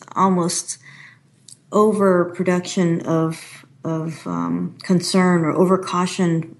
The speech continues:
for opioids. I mean, absolutely, there, there have been so many deaths and misuse in opioids, but I'm, I'm afraid people are now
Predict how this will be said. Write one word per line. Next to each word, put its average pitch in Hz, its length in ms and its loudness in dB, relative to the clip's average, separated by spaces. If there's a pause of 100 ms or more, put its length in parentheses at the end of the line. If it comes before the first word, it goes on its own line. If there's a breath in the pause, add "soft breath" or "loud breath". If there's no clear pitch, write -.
(160)
for 82 640 -4 (120)
opioids. 175 720 0 (260 loud breath)
I - 60 0
mean, 185 160 4
absolutely, 208 680 0
there, 175 440 0 (300 loud breath)
there 180 100 -2
have 180 140 0
been 170 240 2
so 202 240 -4
many 196 240 2
deaths 180 560 -2
and 170 180 0
misuse 180 580 0
in 170 100 -4
opioids, 202 680 -2
but - 220 -6
I'm, 180 240 -4
I'm 185 160 2
afraid 208 800 0
people 202 240 -2
are 170 140 2
now 175 560 2